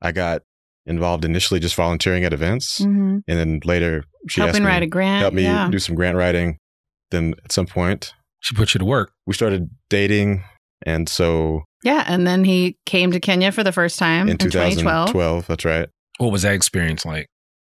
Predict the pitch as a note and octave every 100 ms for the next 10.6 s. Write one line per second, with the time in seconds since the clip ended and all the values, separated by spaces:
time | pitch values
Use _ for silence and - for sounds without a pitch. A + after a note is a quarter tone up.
0 | _ G#2 G2+ C#3 C#3 A#2 G#2+ G#2 A2 G2
1 | F#2+ F#2 G#2 F2+ C#2+ F2+ - F#2+ - F2
2 | D#2 D#2 E2 F2 C4 C#2+ C#2+ - D4+ B2+
3 | - F#3+ F#3+ E3+ D#3 D3+ C3 B2+ C3 A#2+
4 | C3+ B2+ C3 A#2 A2 A#2 G#2+ A2 - B2
5 | A#2 G#2 G#2 G2+ F#2+ G#2+ G2+ G#2+ G2+ F#2+
6 | F#2 F#2+ F#2 F2 F#2 G2 - G2 G2 F#2
7 | _ _ _ C#3+ C#3+ - C#3+ D3+ - -
8 | C#3+ B2+ B2 - B2 G2+ - G2 E2+ F2
9 | - G2+ G#2 G2+ G2 A2+ G2 G2 G#2 G#2
10 | F#2+ F2 F2+ E2 D2+ -